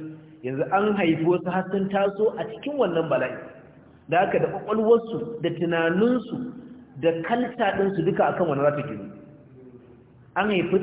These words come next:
ɗaruruwan ƴaƴa ta hanyar zinace-zinace da fyaɗe. An kashe iyaye, an kashe mazaje, an ɓata dukiya, an ɓata gari.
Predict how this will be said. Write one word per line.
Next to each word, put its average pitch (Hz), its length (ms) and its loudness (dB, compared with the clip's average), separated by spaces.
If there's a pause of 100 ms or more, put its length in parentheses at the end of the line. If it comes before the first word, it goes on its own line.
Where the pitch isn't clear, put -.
ɗaruruwan 214 720 4
ƴaƴa 175 440 2
ta 190 60 0
hanyar 180 380 0
zinace-zinace 143 600 -2
da 127 80 -2
fyaɗe. 110 320 -8 (1120)
An 196 220 0
kashe 208 260 -2
iyaye, 165 760 0
an 190 200 -2
kashe 196 460 -4
mazaje, 160 800 0
an 180 260 -2
ɓata 196 380 2
dukiya, 156 520 0
an 160 120 -4
ɓata 175 240 0
gari. 120 240 -6